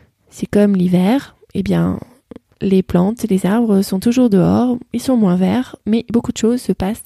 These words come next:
au niveau des racines qu'on ne voit pas, et qui leur permet ensuite de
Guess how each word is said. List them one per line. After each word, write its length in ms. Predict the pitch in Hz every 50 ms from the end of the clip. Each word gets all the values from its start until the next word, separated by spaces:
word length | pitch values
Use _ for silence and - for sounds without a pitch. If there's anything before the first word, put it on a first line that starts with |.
| - _
au 120 | - 220
niveau 220 | 202 196 196 220 233
des 120 | 220 202
racines 400 | 190 185 180 - 226 233 240 233
qu'on 180 | - - 196 196
ne 160 | 196 226 240
voit 240 | 226 226 214 - -
pas, 160 | 220 185 - - _ _ _ - - - - - _ _
et 60 | 220
qui 160 | - - 240 214
leur 140 | 196 196
permet 280 | - 196 190 196 208 208
ensuite 480 | 196 202 - - 240 - - - - - _ - - - _ _ _ _ _ _
de 340 | 226 220 240 247 240 240 240